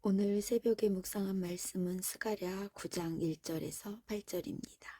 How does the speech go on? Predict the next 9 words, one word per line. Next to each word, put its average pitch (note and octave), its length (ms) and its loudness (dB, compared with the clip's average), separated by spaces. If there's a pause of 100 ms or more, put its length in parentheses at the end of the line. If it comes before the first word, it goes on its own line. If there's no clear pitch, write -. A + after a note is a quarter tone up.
(1300)
오늘 F#3 300 2
말씀은 E3+ 680 -2 (140)
둘러 E3+ 560 -2
보호해 F3 480 -2
주시는 - 540 -6
하나님이십니다. - 1160 -8 (2250)
이스라엘이 F#3 1000 -2 (140)
멸망하자 E3+ 960 -4 (1120)
그 F3 600 -4